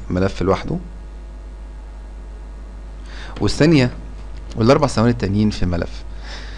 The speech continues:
لو أنا جيت شفت أنا مقسمها ازاي، هنبص هنلاقي شوط تو ماينس وان. هضغط كده على ال-،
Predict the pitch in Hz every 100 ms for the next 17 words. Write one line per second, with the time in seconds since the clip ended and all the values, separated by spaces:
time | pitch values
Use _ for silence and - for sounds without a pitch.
0 | - - - - 113 117 113 113 - 107
1 | - - - - - - - - - -
2 | - - - 95 - - - 117 98 101
3 | 160 131 101 110 98 92 92 - 87 -
4 | - - - - 110 170 - - - -
5 | - - - - - - - - - -
6 | 110 113 101 - - - 98 85 - -
7 | - - - - - - - - - -
8 | - - - - - - - - - -
9 | - - - 156 156 151 113 107 95 98
10 | 92 90 90 95